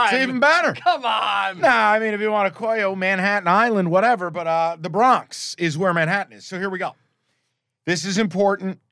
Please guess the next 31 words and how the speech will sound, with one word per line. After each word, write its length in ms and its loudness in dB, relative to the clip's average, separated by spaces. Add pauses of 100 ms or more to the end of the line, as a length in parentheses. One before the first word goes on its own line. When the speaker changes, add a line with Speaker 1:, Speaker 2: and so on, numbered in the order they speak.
Speaker 1:
very 460 2
important. 480 -4 (1300)
Siena's 560 0
the 100 -2
best 320 0
team 240 0
in 80 0
the 60 0
conference, 560 0
thirteen 540 -4
and 120 -6
seven. 440 -4
They're 100 -6
really, 280 -4
really 260 -4
good. 340 -6
Or, 60 -2
excuse, 220 -6
not 200 0
thirteen 400 -4
and 80 -8
Speaker 2:
Fifteen 280 -6
Speaker 1:
seven. 100 -4
Speaker 2:
and 100 -10
seven. 260 -12
Speaker 1:
Fifteen 480 2
and 140 -2
seven. 400 -2 (1040)
They're 400 2
only 400 2
laying 520 2